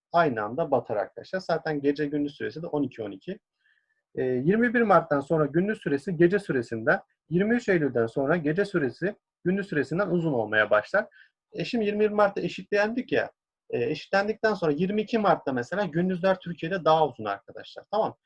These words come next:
Ya da yirmi üç Eylül'de eşitlendik ya arkadaşlar. Bu sefer de yirmi üç Eylül'den, yirmi dört Eylül'de diyelim, e, geceler daha uzun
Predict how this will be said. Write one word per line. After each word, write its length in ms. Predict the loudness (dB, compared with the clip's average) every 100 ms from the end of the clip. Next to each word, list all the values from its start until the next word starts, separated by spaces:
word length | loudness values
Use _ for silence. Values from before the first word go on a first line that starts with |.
| _ _
Ya 60 | -6
da 40 |
yirmi 300 | -2 -2 -2
üç 120 | -2 -2
Eylül'de 240 | -2 -4
eşitlendik 640 | -6 -8 -6 -4 -4 -2
ya 80 | -2
arkadaşlar. 420 | -2 -6 -12 -10
Bu 60 | -4
sefer 420 | -2 0 0 0
de 40 | -4
yirmi 280 | -2 -2
üç 140 | -4 -6
Eylül'den, 380 | -4 -4 -4 -4
yirmi 320 | -2 -2 -2
dört 200 | -4 -4
Eylül'de 380 | -6 -4 -6 -2
diyelim, 380 | -2 0 -4 -8 _ _ -8
e, 60 | -4
geceler 560 | -2 0 2 2 2
daha 220 | 2 2
uzun 340 | 0 -8 -8